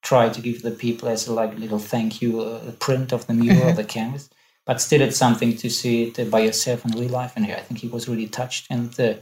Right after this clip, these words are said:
Speaker 1: from a painter's kind of perspective, I think that's the, the biggest reward you can get.
Speaker 2: Mm-hmm.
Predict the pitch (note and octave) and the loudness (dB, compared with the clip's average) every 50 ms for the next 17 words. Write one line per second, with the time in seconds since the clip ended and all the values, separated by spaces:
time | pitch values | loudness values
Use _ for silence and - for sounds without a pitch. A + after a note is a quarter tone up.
0 | - _ _ _ _ _ - B2 A#2 A2 G#2+ G#2 - - A#2+ B2 C3 B2+ C#3 C3 | -10 _ _ _ _ _ 0 2 4 4 4 2 0 0 2 4 4 4 2 0
1 | - - B2+ B2 A#2+ A#2 - - - A#2 - - - B2 A#2 A#2 - A#2+ - A#2 | -2 0 0 2 2 0 -2 -2 -2 -2 -2 -2 -2 -4 -4 -4 -6 -10 -12 -12
2 | A#2 A#2 A#2+ A2+ G#2+ A2+ G#2+ - - - - - B2 A2 A2 G#2 - B2 A2+ A2 | -8 -4 -2 -2 -2 -2 -4 -6 -8 -14 -12 -12 -10 -8 -8 -8 -8 -6 -6 -6
3 | A2+ - - A#2+ A2+ G#2+ A2 A2 A2 A2 A2 A2 G#2+ - - A#2 A2 A#2 B2 B2 | -8 -6 -6 -6 -6 -2 -2 0 0 0 -2 -4 -6 -4 -4 -4 -4 -4 -6 -10
4 | - _ _ - F#3 D#3+ D#3 D#3 D3+ D#3+ | -12 _ _ 4 6 6 6 4 2 0